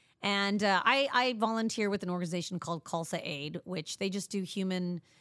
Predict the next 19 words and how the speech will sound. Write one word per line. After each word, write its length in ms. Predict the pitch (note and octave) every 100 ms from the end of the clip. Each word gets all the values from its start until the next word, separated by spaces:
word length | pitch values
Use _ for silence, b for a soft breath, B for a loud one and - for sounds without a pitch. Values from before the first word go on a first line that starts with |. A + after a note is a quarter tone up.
| -
hu-, 120 | C#4
humanitarianism 1120 | C4 B3+ D4+ C#4+ C#4+ - A#3+ A3 G#3+ G3 F#3 F#3+
across 300 | - F#3 -
the 80 |
globe, 260 | E3+ F3 E3+
but 80 | G3+
a 40 |
lot 220 | G3 G3
of 100 | G3+ E3+
work 200 | F3 -
here 180 | F3
in 80 | D3+
Houston 360 | D#3+ D#3+ - D#3
with, 120 | D#3
like, 260 | D3 D#3 - b b _
be 140 | A3+ F#3+
a 40 |
resource 420 | F#3 F#3 F#3 F#3
for 460 | - F#3 F3+ E3+ E3